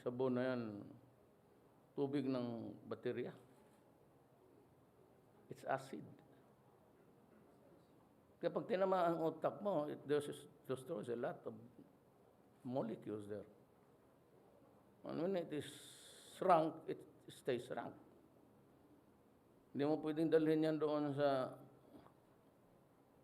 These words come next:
vulcanizing plant. Lagay mo yung tainga na para lumaki uli.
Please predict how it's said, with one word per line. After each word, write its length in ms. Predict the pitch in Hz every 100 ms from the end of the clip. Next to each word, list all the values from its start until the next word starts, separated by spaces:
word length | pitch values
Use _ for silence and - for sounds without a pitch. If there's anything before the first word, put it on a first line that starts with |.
| -
vulcanizing 680 | 131 123 147 151 - 143 143
plant. 240 | 151 147 113
Lagay 360 | 117 123 127 139
mo 80 | 139
yung 200 | 139 131 - -
tainga 320 | - 143 143 139
na 160 | 139 135 - - 403 - - - - - - - - - - - - - - - - - - - - - - - - - - -
para 240 | - 120 127 127
lumaki 400 | 135 135 135 123
uli. 240 | 123